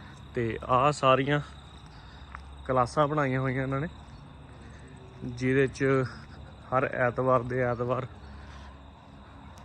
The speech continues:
ਬੱਚੇ ਆਉਂਦੇ ਨੇ ਪੰਜਾਬੀ ਸਿੱਖਣ।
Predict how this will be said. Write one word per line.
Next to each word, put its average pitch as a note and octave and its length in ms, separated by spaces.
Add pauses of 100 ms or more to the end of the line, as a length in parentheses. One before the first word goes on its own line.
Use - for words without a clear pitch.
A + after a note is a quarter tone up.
(240)
ਬੱਚੇ B2 340
ਆਉਂਦੇ A#2 320
ਨੇ B2 160 (1700)
ਪੰਜਾਬੀ A#2+ 400
ਸਿੱਖਣ। B2 340